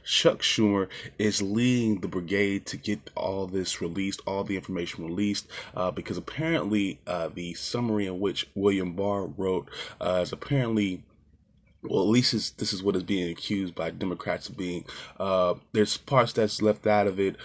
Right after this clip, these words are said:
Of course, there's things that are not, uh,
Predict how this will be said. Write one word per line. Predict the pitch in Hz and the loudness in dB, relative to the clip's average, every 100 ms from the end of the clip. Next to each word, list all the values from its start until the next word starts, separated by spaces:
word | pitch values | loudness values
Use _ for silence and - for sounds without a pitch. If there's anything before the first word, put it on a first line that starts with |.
| - - | -14 -12
Of | - | -10
course, | - 104 95 - | 2 4 4 2
there's | 92 90 - | 0 0 0
things | 104 95 98 90 | 0 0 -2 0
that | 87 85 | 0 2
are | |
not, | 87 95 92 - | 0 0 0 -2
uh, | 90 | -10